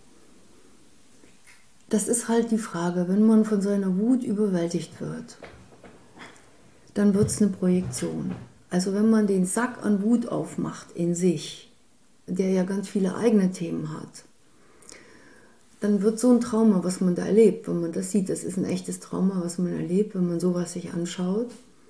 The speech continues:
dann wird der Sack geöffnet und dann kommt gleich die ganze Wut noch auch von früher mit hinterher.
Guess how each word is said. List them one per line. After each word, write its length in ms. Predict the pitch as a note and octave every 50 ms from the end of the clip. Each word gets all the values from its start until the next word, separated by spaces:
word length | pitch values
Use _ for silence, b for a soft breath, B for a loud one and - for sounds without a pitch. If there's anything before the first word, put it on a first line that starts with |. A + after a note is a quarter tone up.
| b b b b b b b b - -
dann 120 | F#3+ F#3
wird 160 | G3 G#3 G#3
der 100 | G#3 F#3+
Sack 200 | F#3+ F#3+ F3+ F#3
geöffnet 560 | - - - F#3+ B3 C4 C4 - B3+ B3 B3
und 100 | G3+ F#3+
dann 140 | F#3 F3+ F3 -
kommt 260 | - A3+ A3+ G#3+ -
gleich 240 | F#3 F3+ F#3+ F#3+ F#3
die 100 | G3 F#3
ganze 380 | F#3+ G3+ A3+ A3+ A3 F#3+ F#3+
Wut 180 | A3 G#3+ G#3+ -
noch 180 | G3+ F#3+ -
auch 100 | - F#3
von 160 | - - F#3+ F#3
früher 280 | - - F#3+ F#3 E3+
mit 180 | E3 D#3+ D#3+ -
hinterher. 680 | E3+ E3 D#3+ D#3 D3+ D3+ D3+ - - - F#3 F3+